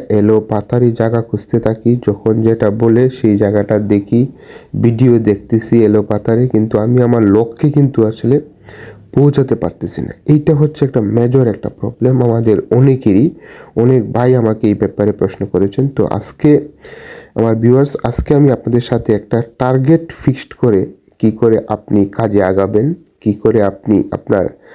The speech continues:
কাঙ্ক্ষিত জায়গা বা কাঙ্ক্ষিত যে অ্যাসেটটা আপনি করতে চাচ্ছেন, সেই ব্যাপারে আমি আপনাকে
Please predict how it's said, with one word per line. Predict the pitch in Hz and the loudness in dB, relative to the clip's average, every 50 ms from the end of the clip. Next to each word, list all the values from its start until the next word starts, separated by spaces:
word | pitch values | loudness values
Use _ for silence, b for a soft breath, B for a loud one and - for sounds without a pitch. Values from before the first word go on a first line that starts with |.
| B B B B - | B B B B -6
কাঙ্ক্ষিত | - 120 117 123 127 - - 131 - 123 | -2 0 0 0 0 0 -2 -2 0 2
জায়গা | 110 98 95 - 107 110 110 107 120 107 98 | 0 0 0 -2 -2 -2 0 0 -2 -2 -2
বা | 110 104 101 98 | -2 -4 -6 -4
কাঙ্ক্ষিত | - - 107 104 120 123 - - 131 135 - | -4 -4 -2 -2 -2 -2 0 -2 -2 0 0
যে | 123 110 117 117 107 | -2 0 0 0 0
অ্যাসেটটা | - 95 98 - - - 135 131 - - - 120 | 0 0 -4 -2 -2 -4 -4 -4 -4 -4 -4 -4
আপনি | 101 - - - 104 92 | -4 -4 -4 -6 -6 -4
করতে | - - 98 98 - - 117 | -2 -4 -6 -4 -2 -4 -4
চাচ্ছেন, | 110 - 104 101 - - - 127 151 151 - | -2 -2 -6 -8 -8 -4 -2 -2 -2 -2 -4
সেই | - - - - - 151 151 151 | -10 -14 -14 -2 2 2 2 4
ব্যাপারে | 143 156 139 131 139 127 117 | 2 2 0 2 2 0 0
আমি | 110 110 117 110 110 | 0 2 2 2 0
আপনাকে | 107 107 - 107 104 104 - 107 107 | 0 -2 -2 -4 -4 -2 -2 -2 -2